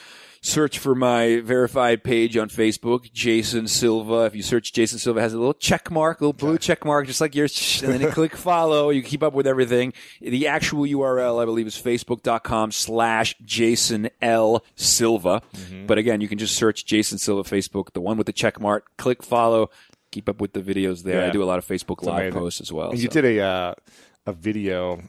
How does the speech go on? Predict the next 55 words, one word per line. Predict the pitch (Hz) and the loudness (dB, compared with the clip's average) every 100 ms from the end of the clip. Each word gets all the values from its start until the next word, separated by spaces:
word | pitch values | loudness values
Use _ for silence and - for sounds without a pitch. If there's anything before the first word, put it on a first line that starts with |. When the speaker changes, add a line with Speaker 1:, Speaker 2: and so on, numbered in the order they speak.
| - | -20
Speaker 2:
a | - | -8
couple | - 92 | -6 -4
months | 92 90 | -6 -6
ago | 95 | -6
that | 90 87 - - - - - - | -4 -4 -8 -20 -20 -20 -18 -14
blew | - 107 92 | -4 -2 0
up | 90 85 - - | 2 0 -2 -10
with | - | -8
the | 92 | -2
baby. | 95 95 101 123 160 - | 0 2 2 -2 -4 -6
Speaker 1:
Oh, | 98 82 | -6 -6
yeah, | 76 80 73 | -4 -6 -6
bro. | 69 76 - | -6 -6 -4
Speaker 2:
And | 120 | -2
I | 120 | 2
was | 135 123 | 0 2
like, | 123 123 104 | 0 0 -2
"This | 120 - | -6 -4
is | 127 | -6
amazing." | 104 104 107 107 | -6 -4 -2 0
It | 120 | 0
had, | 131 | 2
like, | 117 110 | 0 -4
a | |
hundred | 110 120 117 | -2 -2 -2
million | 110 107 95 | -2 0 0
views | 101 101 | -4 -6
or | 95 | -6
something | 104 87 | -8 -8
crazy, | - 95 95 | -4 -4 0
Speaker 1:
Yeah, | 101 | 0
Speaker 2:
right? | 92 | 0
Like, | 92 90 | -2 -2
Speaker 1:
insane. | 101 73 | -2 -2
Speaker 2:
every | 120 123 127 | -2 0 2
Speaker 1:
Most, | 120 120 | 0 0
Speaker 2:
news | 120 120 | -2 -2
Speaker 1:
most | 120 107 | -2 -2
Speaker 2:
picked | 107 | 0
it | |
Speaker 1:
viral | 107 107 107 | 2 4 2
Speaker 2:
up. | 101 | 0
Speaker 1:
video | 104 101 95 | -2 0 0
I've | 92 | 0
ever | 92 90 | -4 -2
done. | 85 78 _ _ _ | -4 -6 _ _ _
Speaker 2:
What | 104 127 | -2 0
was | 143 135 | 2 0
that | 131 123 | 2 2
experience | 107 - 117 107 104 | 0 -4 -4 -4 0
like | 113 107 | -2 -2
with | 101 | -4
this? | 104 - | -6 -6
And, | - 120 | -4 -4
and | 123 113 | -4 -10